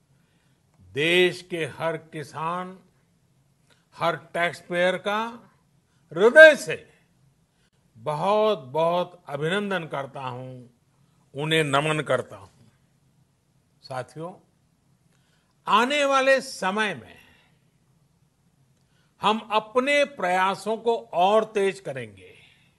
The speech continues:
हम गरीब, पीड़ित, शोषित, वंचित हर किसी को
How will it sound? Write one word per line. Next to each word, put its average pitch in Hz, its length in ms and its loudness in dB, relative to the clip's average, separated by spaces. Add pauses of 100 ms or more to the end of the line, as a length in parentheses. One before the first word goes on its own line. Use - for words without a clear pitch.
(1400)
हम 127 240 -14
गरीब, 165 720 -2 (680)
पीड़ित, 180 760 -4 (440)
शोषित, 180 960 -4 (520)
वंचित 185 920 -4 (400)
हर 359 320 6
किसी 233 280 -6
को - 260 -18